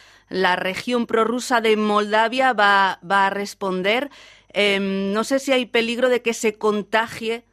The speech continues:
eh, a otros países este, este conflicto. Eh, si Rusia gana en Ucrania, eso dicen los ucranianos, va a ir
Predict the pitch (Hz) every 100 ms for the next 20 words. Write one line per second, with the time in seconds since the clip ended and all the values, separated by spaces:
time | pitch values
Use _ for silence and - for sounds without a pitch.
0 | _ _ _ - 185 185 185 196 208 220
1 | - 214 226 226 226 214 214 202 - 208
2 | 190 185 - 202 - 202 196 196 - 247
3 | 262 _ 285 311 311 - _ _ - 196
4 | 180 175 - 247 254 262 285 254 247 240
5 | 226 220 202 - 220 226 214 226 233 247
6 | 277 311 196 185 190 196 196 208 196 202
7 | 220 240 294 320 - - - - 208 233
8 | 262 -